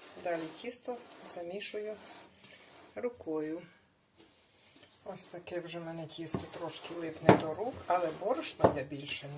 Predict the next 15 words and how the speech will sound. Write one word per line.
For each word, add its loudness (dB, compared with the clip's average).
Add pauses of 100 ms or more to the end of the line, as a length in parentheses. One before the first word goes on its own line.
не -2
додаю. 6 (320)
Хоча, -2
звичайно, -2
пакет -4
поставила, -2
підготувала, 4 (1000)
не -6 (100)
додаю. -6 (120)
Поки -6
що -2
буду -4
вимішувати -4
ось 0
так. -8